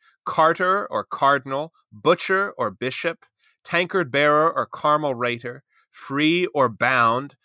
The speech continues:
friar or fiddler, monk or miller, if they believe in Christ's word and stick fast to his blessed promises and trust only in the merits of his blessed blood,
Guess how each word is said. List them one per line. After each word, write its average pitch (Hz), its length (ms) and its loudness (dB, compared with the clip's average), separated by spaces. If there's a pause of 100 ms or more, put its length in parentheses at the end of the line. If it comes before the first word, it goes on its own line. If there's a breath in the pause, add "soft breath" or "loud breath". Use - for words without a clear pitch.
(120)
friar 165 580 2
or 123 200 -2
fiddler, 117 640 -4 (180)
monk 151 460 0 (160)
or 135 140 -2
miller, 120 500 -4 (680 soft breath)
if 208 280 2
they 170 300 4
believe 135 720 -2
in 117 160 -14
Christ's 151 480 -2
word 113 640 -2 (320 soft breath)
and 123 160 -10
stick - 340 -6
fast 160 560 -2
to 123 80 -8
his 110 180 -12
blessed 117 460 -4
promises - 880 -8 (300 soft breath)
and 120 140 -8
trust 139 460 0
only 151 520 2
in 123 140 -6
the 117 60 -6
merits 123 500 0
of 113 140 -10
his 107 160 -8
blessed 117 520 -4
blood, 107 500 0